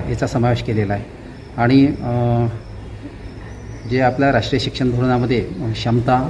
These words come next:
आणि अध्ययन निष्पत्ती आणि विद्यार्थ्याची सर्ज-, सर्जनशीलता, विचार प्रक्रियेला चालना, ह्या सर्व गोष्टी विद्यार्थ्यामध्ये कशा दिसतील आणि अध्ययन अध्यापनाचं कार्य, मूल्यांकनाचं कार्य, क्षमतेवर आधारित, अध्ययन निष्पत्तीवर आधारित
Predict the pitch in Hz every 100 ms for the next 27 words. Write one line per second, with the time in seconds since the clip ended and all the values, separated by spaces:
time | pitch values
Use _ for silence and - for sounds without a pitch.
0 | - 120 120 104 123 123 - 120 - 120
1 | - - - - - 113 120 123 123 -
2 | - 117 107 123 120 - - 110 123 -
3 | 123 113 127 127 117 127 123 139 147 113
4 | 131 123 120 127 123 120 113 113 - -
5 | - - - - - - 135 135 131 120
6 | 135 135 131 131 120 120 110 120 117 120
7 | 120 127 113 113 113 92 131 110 107 123
8 | 131 - - - - 113 123 131 113 120
9 | 120 120 117 113 117 117 113 120 117 117
10 | 117 117 117 113 113 - - 127 120 131
11 | 123 117 123 123 120 101 123 117 - 123
12 | 135 120 113 123